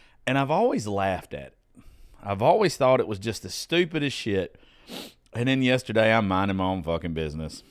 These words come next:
and everything. And someone sends me a post. And I'm very appreciative of this person who sent me a post. Because when they did, um, they also,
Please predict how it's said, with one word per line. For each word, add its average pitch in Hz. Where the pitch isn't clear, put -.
and 92
everything. 87
And 120
someone 165
sends 117
me 101
a 87
post. -
And 117
I'm 110
very 131
appreciative 104
of 87
this 90
person 92
who 80
sent 92
me 82
a 76
post. -
Because 101
when 110
they 98
did, 107
um, 113
they 139
also, 101